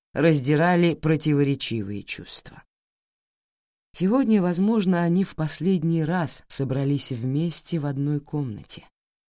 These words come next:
и пока обходились без скандалов. Ангус был подавлен,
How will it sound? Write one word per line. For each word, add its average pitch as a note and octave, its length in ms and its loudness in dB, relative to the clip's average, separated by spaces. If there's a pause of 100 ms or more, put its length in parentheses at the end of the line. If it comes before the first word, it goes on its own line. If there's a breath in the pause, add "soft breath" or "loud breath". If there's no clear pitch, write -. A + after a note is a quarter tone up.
(140)
и C3+ 200 2
пока A#2 480 -6 (240)
обходились A2 600 -6
без A#2+ 160 -6
скандалов. D#3 640 -10 (1120)
Ангус A2+ 440 -4
был B2 180 -4
подавлен, B2 640 -8